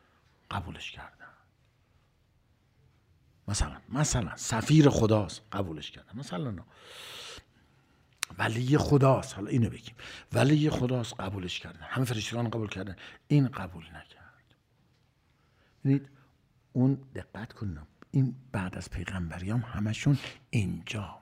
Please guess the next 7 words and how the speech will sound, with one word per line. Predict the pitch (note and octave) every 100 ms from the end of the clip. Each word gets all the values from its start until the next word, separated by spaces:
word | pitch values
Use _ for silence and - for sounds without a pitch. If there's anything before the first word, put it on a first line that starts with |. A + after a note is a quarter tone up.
| -
مشکل | F2+ - - -
پیدا | - - -
کردن. | - - - - _ _ _ _ _ _ _ _ _ _ _ _ _ _ _ _ _ _ _ _ _ _ _ _ _ _ _ _ _ _ _ _ _ _ _ C3 _ _ _ _ _ _ _ _ _ _ _ - - -
بر | G#2+
همون | G#2 B2 C#3+
روال | A#2 G#2 G#2+ G#2+ A#2 - _
شیطان. | - - - -